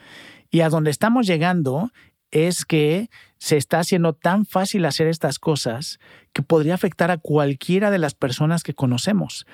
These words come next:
Y cuando hay poco conocimiento de que se puede hacer esto tan fácil, se presta a chantajes, que es mucho de lo que se está reportando ahora,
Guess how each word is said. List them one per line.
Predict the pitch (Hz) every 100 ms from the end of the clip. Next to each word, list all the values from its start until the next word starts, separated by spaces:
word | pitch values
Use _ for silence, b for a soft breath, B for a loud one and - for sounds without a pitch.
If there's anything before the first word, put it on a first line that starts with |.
| B B B B
Y | -
cuando | 147 165 151 160
hay | 196
poco | - 208 240
conocimiento | - 175 156 147 147 143 151 156 147 151
de | 127
que | - 120
se | 127
puede | 107 - 160 160
hacer | 147 151
esto | 143 -
tan | 139 120 113
fácil, | 135 123 120 190 - B B B B B
se | - 151
presta | - 180 185 - 156 156 -
a | 131 123 117 135
chantajes, | - 127 123 160 - 160
que | -
es | 139
mucho | 131 131 156
de | 135
lo | 117
que | -
se | 113
está | - 123
reportando | 131 - 113 131 120 123
ahora, | 113 120 160